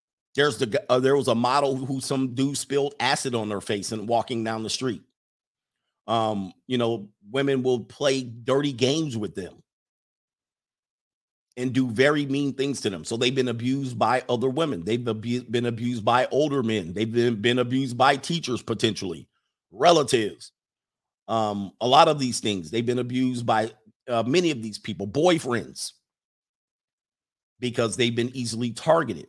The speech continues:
Sometimes these beautiful women are not, uh, very strong women. So they've been, you know,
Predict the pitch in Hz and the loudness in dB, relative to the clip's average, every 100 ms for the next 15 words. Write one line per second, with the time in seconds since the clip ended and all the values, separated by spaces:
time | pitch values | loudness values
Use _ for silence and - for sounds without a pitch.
0 | _ - 117 123 120 123 123 110 120 120 | _ -6 -2 0 0 -2 -4 -2 0 0
1 | 117 113 113 113 104 110 110 113 110 - | 0 0 -2 -2 -2 0 2 2 2 -6
2 | 87 - - 104 92 120 113 107 - - | -20 -12 0 0 2 0 0 -2 -4 2
3 | 127 196 214 135 120 143 208 - _ _ | 8 8 8 2 2 2 -2 -8 _ _
4 | _ - 123 131 117 98 123 127 135 143 | _ 4 6 4 2 0 0 2 0 -2
5 | - _ _ _ 131 123 117 135 | -8 _ _ _ -8 0 2 2